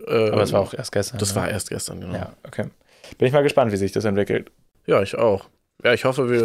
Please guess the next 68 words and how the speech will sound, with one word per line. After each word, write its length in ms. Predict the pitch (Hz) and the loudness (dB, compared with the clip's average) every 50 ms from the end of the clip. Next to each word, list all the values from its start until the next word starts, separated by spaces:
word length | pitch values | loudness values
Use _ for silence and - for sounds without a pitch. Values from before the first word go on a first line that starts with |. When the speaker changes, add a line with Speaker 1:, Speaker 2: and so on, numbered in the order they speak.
| 113 | 4
Speaker 2:
Nächste 220 | 123 127 117 117 131 | 4 4 6 6 4
Speaker 1:
wir 60 | 131 | 6
Speaker 2:
Folge 280 | 139 - 135 131 135 135 - - - | 6 8 8 8 6 4 2 4 4
dann 240 | 170 131 120 113 - | 4 4 2 0 0
<laughs> 40 | - | -2
spon-, 380 | - - - - 143 127 123 - - 151 - - 208 240 233 233 - - - 151 | -4 -4 0 4 4 4 6 6 4 2 2 2 0 2 2 2 0 0 -4 -4
äh, 180 | - 110 104 98 | 0 2 2 2
gesponst 520 | 90 107 - - - 104 110 139 - - | 2 -2 -2 2 2 2 2 2 -2 -2
von 340 | - - 101 101 123 180 233 - - - - - - - - - _ - | 0 2 2 2 2 -2 -2 -4 -4 -6 -8 -18 -20 -20 -20 -20 _ -2
Speaker 1:
Ja. 180 | - 113 110 - - | 0 2 2 2 0
Speaker 2:
X. 280 | - 123 - - - - | -4 -8 -8 -8 -4 0
Speaker 1:
Ja, 100 | 110 107 | 0 2
da 120 | 107 110 123 | 4 4 4
müssen 200 | 147 139 160 131 | 4 2 2 2
wir 80 | 120 | 2
auch 40 | 139 | 4
noch 80 | 156 143 | 4 2
mal 100 | 117 117 | 2 2
gucken, 300 | - 139 - 127 120 107 | 0 -4 -6 -4 -6 -4
wie 100 | 117 120 | -4 -2
genau 400 | 120 120 110 104 113 123 139 139 | 0 0 2 2 2 2 2 2
wir 80 | 139 131 | 2 0
das 140 | 131 127 - | 0 0 0
einsprechen 480 | 139 123 123 117 - 139 123 113 131 | 0 0 0 0 0 0 0 0 0
und 100 | 123 123 113 | -2 -2 0
so. 180 | 120 120 120 - - | 2 0 0 0 -2
Ich 140 | 143 - | -8 -4
bin 120 | - 185 180 | -2 0 2
ja 120 | 160 131 120 | 2 2 2
wirklich 300 | 131 139 147 147 143 - | 0 0 0 -2 -2 -2
ein 80 | 135 117 | -4 -4
Fa-, 120 | - - - | -4 -6 -8
ich 140 | 113 - - | -6 0 2
höre 120 | 117 120 | 4 4
ja 120 | 117 110 | 6 6
selber 240 | 101 117 120 131 139 | 6 4 4 4 2
viel 160 | - - 139 127 | 0 -2 -4 -2
Podcast. 520 | - 143 151 - - - 160 165 170 - - | 0 -2 -2 -2 -2 -2 -2 -2 -2 -2 0
Speaker 2:
Ja. 180 | 110 104 - - - _ _ _ _ _ _ | 0 0 0 -2 -8 _ _ _ _ _ _
Speaker 1:
Und 200 | - 123 117 117 | -4 -2 -2 -2
ich 140 | 127 - - | -4 -10 -6
glaub, 180 | - 127 120 131 | 0 0 2 2
ich 100 | 135 - - | 0 -2 -4
würd's 140 | 123 120 131 | -4 -4 -2
am 140 | 120 107 | -4 -4
liebsten 420 | 104 117 139 143 - - - 123 107 | -4 -4 -6 -6 -8 -8 -6 -6 -4
so 160 | 104 120 127 | -2 -2 0
machen, 220 | 135 135 120 120 | 0 0 -2 -2
dass 80 | 107 104 | -2 -4
es 140 | 110 104 107 | -4 -2 -4
nicht 200 | 110 107 - - _ _ _ _ _ _ _ _ _ _ - - | -6 -6 -6 -12 _ _ _ _ _ _ _ _ _ _ -6 -4
direkt 260 | 107 104 120 135 - | 0 0 0 0 0
am 140 | - 143 151 | -2 -2 -2
Anfang 240 | 160 143 - 160 151 | -2 0 0 0 0
der 80 | 147 | 0
Folge 340 | - - 156 151 151 156 151 | 0 2 0 2 2 0 0
kommt. 160 | - 117 - 98 | 0 0 0 2
Speaker 2:
Nee, 60 | 98 | 0
in 60 | 101 | 0
der 80 | 101 98 | -2 -2
Mitte 240 | 101 113 113 - | -2 0 2 2
Speaker 1:
Muss 200 | 107 98 113 98 | 2 2 2 2
man 120 | 98 113 107 | 2 2 2
Speaker 2:
irgendwann, 0 | |
Speaker 1:
natürlich 240 | 104 98 107 104 117 | 2 0 0 0 0
Speaker 2:
oder? 80 | 110 | 0
Speaker 1:
auch 80 | 107 - | -2 -2
verhandeln. 480 | - 110 98 104 113 123 131 - - | -4 -6 -6 -4 -4 -4 -6 -8 -10